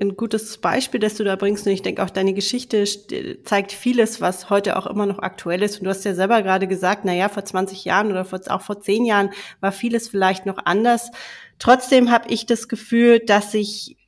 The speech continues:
an manchen Punkten nicht genug tut oder dass wir einfach nicht genügend vorankommen. Heute arbeiten sechsundsechzig Prozent aller Mütter in Teilzeit. Bei Vätern stagniert die Quote bei um die sieben Prozent. Gleichzeitig besetzen fünfundvierzig Prozent aller, aller Unternehmen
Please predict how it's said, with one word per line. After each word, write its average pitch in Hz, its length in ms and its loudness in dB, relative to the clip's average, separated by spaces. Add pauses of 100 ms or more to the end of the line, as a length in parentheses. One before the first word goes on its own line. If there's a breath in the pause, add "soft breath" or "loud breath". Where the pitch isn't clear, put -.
an 202 160 6
manchen 208 340 4
Punkten 220 300 0
nicht 208 200 4
genug 190 380 2
tut 190 300 -2
oder - 180 -2
dass 170 180 -4
wir - 120 0
einfach 190 240 -6
nicht 190 180 -2
genügend 185 380 -2
vorankommen. 151 880 -4 (840 loud breath)
Heute 254 280 6
arbeiten 240 380 6
sechsundsechzig 240 720 0
Prozent 214 520 2
aller 190 200 6
Mütter 214 320 4
in 175 100 4
Teilzeit. 247 720 2 (120)
Bei 185 140 4
Vätern 190 400 2
stagniert 180 460 0
die 180 80 -12
Quote 180 360 -6
bei 147 120 -4
um 151 160 -4
die 147 100 -14
sieben 143 300 -10
Prozent. - 560 -18 (720 loud breath)
Gleichzeitig 247 580 4
besetzen 202 500 0
fünfundvierzig 202 640 4
Prozent 185 440 0
aller, 180 400 -2
aller 175 220 2
Unternehmen 180 600 2